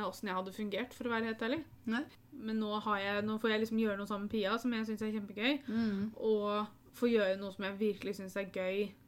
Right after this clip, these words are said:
Speaker 1: Det er ikke å løpe maraton hver helg, liksom, ikke sant? Altså, det er ikke,
Speaker 2: Nei,
Speaker 1: det tar
Speaker 2: nei,
Speaker 1: ikke
Speaker 2: nei.
Speaker 1: mye krefter, sånn, så, fysiske krefter, da.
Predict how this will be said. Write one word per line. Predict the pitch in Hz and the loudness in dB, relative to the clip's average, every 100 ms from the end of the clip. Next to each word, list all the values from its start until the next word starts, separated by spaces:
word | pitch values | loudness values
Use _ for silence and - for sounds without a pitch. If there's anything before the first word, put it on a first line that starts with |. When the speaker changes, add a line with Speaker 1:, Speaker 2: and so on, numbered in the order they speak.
| - | -4
Speaker 1:
Det | 214 | -2
er | 208 | 0
ikke | 240 | 4
å | 226 | 4
løpe | 220 | 4
maraton | 220 180 185 202 196 | 2 2 0 -2 -2
hver | 196 | 2
helg, | 202 208 220 | 2 2 2
liksom, | 226 269 | 4 4
ikke | 233 | 4
sant? | 233 220 | 0 0
Altså, | 214 | 0
det | 214 | 0
er | 214 | 2
ikke, | 220 | 4
Speaker 2:
Nei, | 247 | 4
Speaker 1:
det | 214 - | 4 2
tar | 220 220 | 0 2
Speaker 2:
nei, | 226 | 6
Speaker 1:
ikke | |
Speaker 2:
nei. | 226 | 4
Speaker 1:
mye | 214 | 4
krefter, | 240 220 - - 202 | -2 -2 -8 -4 -4
sånn, | 202 175 | -4 -6
så, | 208 190 - 214 | -2 0 0 -2
fysiske | - 202 185 190 - 226 | -2 -4 -4 -6 -2 2
krefter, | 254 247 | 0 2
da. | 262 | 0